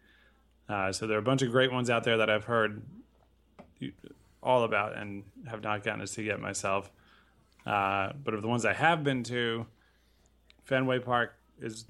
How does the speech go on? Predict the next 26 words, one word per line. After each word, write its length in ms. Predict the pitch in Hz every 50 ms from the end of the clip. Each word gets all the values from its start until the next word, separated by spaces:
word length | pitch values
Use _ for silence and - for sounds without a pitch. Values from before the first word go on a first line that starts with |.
| - _
still 340 | - - - 123 117 117
my, 460 | 110 113 110 107 107 107 107 107 107 104 - - - _ _ _ _ _ _ _ _ _ _
you 100 | 120 107
know, 160 | 101 95 92 90 - - - - - _ _ _ _ _ _ _ _ _ _ _ _
my 160 | - 113 104 101
favorite 380 | - 107 107 107 110 110 107
of 200 | 110 110 110 110
them. 280 | 117 120 120 123 123 - - _ _ _ _ _ _ _ _ _ _ -
Uh, 500 | 98 101 95 92 92 92 90 92 92 95 92 - _ _ _ _ _ _ _ - _ _ _ _ _ _ _ _ _ _ _ _ _ _ _ _ _ - - -
just 220 | - 107 104 -
something 240 | - 117 110 110 107
about 260 | 107 107 107 107 110
it. 100 | 110 101
Growing 220 | - 113 110 113 113
up 120 | 110 - - - - - 127 - -
in 120 | 123 117
Connecticut, 420 | 117 113 113 110 113 113 107 117 110
I 60 | 107
went 160 | 104 107 104
to 100 | 107 98
a 20 | 98
lot 340 | 101 107 107 110 110 110 110
of 80 | 107
games 260 | 113 113 113 113 110
up 160 | 110 110 110 -
there, 460 | 110 110 110 110 110 107 107 107